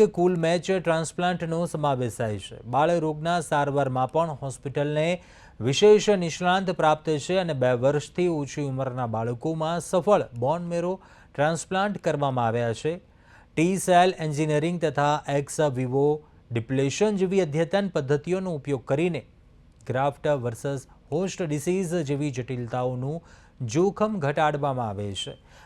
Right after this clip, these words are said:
મેરિંગો સિમ્સ હોસ્પિટલ સેલ્યુલર થેરાપી માટે પણ જાણીતી છે,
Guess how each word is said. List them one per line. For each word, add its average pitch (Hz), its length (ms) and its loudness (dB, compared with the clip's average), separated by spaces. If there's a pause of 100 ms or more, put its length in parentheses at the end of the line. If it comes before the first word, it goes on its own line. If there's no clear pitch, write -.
(120)
મેરિંગો 180 500 6
સિમ્સ 196 300 -4
હોસ્પિટલ 180 640 0
સેલ્યુલર 156 600 -2
થેરાપી 135 440 -2
માટે 113 300 -4
પણ 151 260 -6
જાણીતી 160 460 -4
છે, 175 200 -8